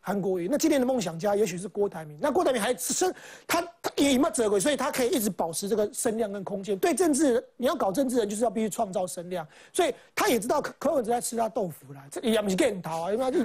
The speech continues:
<laughs> 也是更，但是也嘛知道你要，你要，你要搞他拼。但是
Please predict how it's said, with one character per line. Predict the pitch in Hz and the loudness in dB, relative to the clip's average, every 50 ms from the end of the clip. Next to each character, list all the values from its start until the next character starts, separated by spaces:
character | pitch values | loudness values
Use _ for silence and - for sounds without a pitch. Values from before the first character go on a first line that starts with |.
| 220 262 | 2 0
<laughs> | 294 277 | 0 2
也 | 311 254 254 | 2 0 2
是 | 226 226 | 2 2
更， | 247 349 294 277 - - - - - - - - - | 2 2 0 0 -4 -8 -12 -20 -20 -20 -20 -8 -2
但 | - 381 370 | 2 2 4
是 | 339 339 339 - - | 4 2 0 -2 0
也 | - 277 | 2 2
嘛 | 269 262 | 2 2
知 | - 285 | 2 2
道 | 277 302 | 2 2
你 | 311 311 | 4 4
要， | 302 | 4
你 | 285 311 | 4 4
要， | 311 302 | 2 2
你 | - | 2
要 | 302 294 | 2 2
搞 | 202 208 208 | 2 2 0
他 | 220 | 0
拼。 | 220 - 208 220 220 226 | 0 0 -2 -2 0 -2
但 | 214 311 339 | -2 0 2
是 | 330 349 311 262 | 2 4 4 2